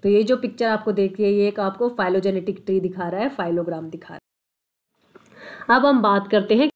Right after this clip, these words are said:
क्लासिफिकेशन की। क्लासिफिकेशन का मतलब होता है arrangement of different plant in definite order।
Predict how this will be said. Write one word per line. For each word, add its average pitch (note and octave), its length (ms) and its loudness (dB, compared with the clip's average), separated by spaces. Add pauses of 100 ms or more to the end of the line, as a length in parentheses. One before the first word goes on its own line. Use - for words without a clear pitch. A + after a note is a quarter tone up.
क्लासिफिकेशन F3+ 840 0
की। F#3 180 -8 (440)
क्लासिफिकेशन C4+ 800 2
का C4 140 2
मतलब G#3+ 320 2
होता G3+ 200 2
है - 260 0
arrangement A3+ 560 4
of G3+ 120 -2
different G#3+ 420 2
plant G#3 280 2
in A3+ 200 2
definite G3+ 420 2
order। E3+ 260 -2